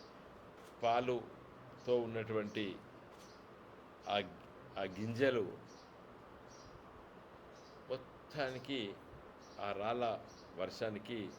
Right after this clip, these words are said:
అవన్నీ కూడా నాశనం అయిపోయాయి.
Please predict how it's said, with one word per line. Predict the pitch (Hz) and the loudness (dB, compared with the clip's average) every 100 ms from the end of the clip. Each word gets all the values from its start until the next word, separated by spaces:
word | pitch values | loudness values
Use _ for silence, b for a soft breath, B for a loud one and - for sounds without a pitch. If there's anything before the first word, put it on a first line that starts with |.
| - - - - - - - - - | -12 -14 -14 -14 -14 -14 -14 -14 -4
అవన్నీ | 90 98 107 | 0 2 2
కూడా | 104 98 101 110 90 - - - - - - - | 2 2 4 2 0 -6 -14 -14 -14 -14 -12 0
నాశనం | 95 117 - 98 | 4 4 4 0
అయిపోయాయి. | 80 - | -2 -8